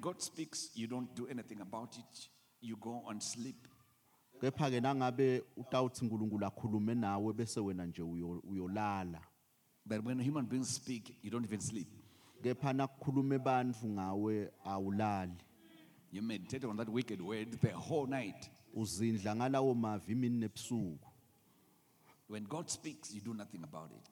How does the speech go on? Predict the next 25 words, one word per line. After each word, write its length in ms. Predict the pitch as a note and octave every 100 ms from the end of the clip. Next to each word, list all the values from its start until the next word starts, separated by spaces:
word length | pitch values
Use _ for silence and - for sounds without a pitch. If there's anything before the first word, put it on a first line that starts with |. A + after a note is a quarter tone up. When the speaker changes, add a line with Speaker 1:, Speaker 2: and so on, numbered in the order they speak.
| -
Speaker 2:
uNkulunkulu 460 | A2 A#2+ A2+ A#2
yena 220 | A2+ A2 A2+
nakakhulumile 960 | B2 C3 - C#3+ C3+ C3+ C3 B2 B2
nawe 280 | B2 G#2 G#2+
wena 380 | G2 F#2 F2 F2
uthi 380 | F2+ F2 - F2+
Speaker 1:
So 220 | G#2+ C#3
Speaker 2:
Ngisenze 140 | A#2
Speaker 1:
you 120 | C3+ C#3
must 360 | D3 E3+ A2+
go 140 | C3+ B2+
and 120 | G#2+
study 320 | - A#2+ G#2+
symbolism. 680 | - B2 G#2+ G#2 G#2 E2+ D#2+ C#2 - - G#2+
Speaker 2:
Kufaneleke 580 | G#2 A#2 A#2 B2 D3 C#3+
Speaker 1:
Understand 100 | B2+
what 100 | A2
Speaker 2:
ukuthi 160 | B2+
Speaker 1:
God 140 | B2+ A2+
has 100 | C#3
Speaker 2:
si-, 100 | C#3
Speaker 1:
spoken 240 | A#2 G#2+
over 140 | A2 A2+
your 180 | G2+
life 360 | G#2 D#2+ -